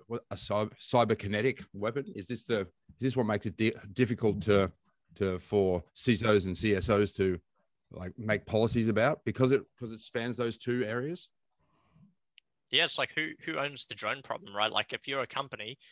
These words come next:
Speaker 2: um, does your tech department own it or the operations guys? How do the security guys get alerts? You know, there's nothing that, that manages a drone fleet that sends those alerts to your team. Uh,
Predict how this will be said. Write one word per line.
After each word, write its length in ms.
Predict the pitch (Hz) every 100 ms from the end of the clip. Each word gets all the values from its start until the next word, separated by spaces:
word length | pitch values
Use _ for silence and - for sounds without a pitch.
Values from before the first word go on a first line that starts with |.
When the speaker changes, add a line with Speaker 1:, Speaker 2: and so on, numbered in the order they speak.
| - _ -
Speaker 2:
um, 300 | 104 101 98 _ _ - -
does 200 | 131 -
your 180 | 117 104 -
tech 160 | 139 - - _
department 460 | - - 127 123 120
own 180 | 113 120
it 100 | 151 -
or 120 | 110
the 120 | 101
operations 560 | 101 - 104 - 127 -
guys? 400 | 127 135 151 - _ _ _
How 180 | 120 147
do 80 | 147
the 60 |
security 380 | 131 139 139 127
guys 260 | 117 110 -
get 120 | 110
alerts? 400 | 101 104 - -
You 80 | 101
know, 100 | 98
there's 200 | 110 -
nothing 400 | 131 143 117 104 _
that, 180 | 107 101 -
that 140 | 104 101
manages 460 | 98 104 101 104
a 60 | 98
drone 280 | 92 98 110
fleet 280 | - 101 -
that 140 | 101
sends 260 | - 107 98
those 200 | 101 95
alerts 300 | 98 101 -
to 120 | -
your 60 | 90
team. 360 | - 98 98 92 _ - - _
Uh, 200 | - 95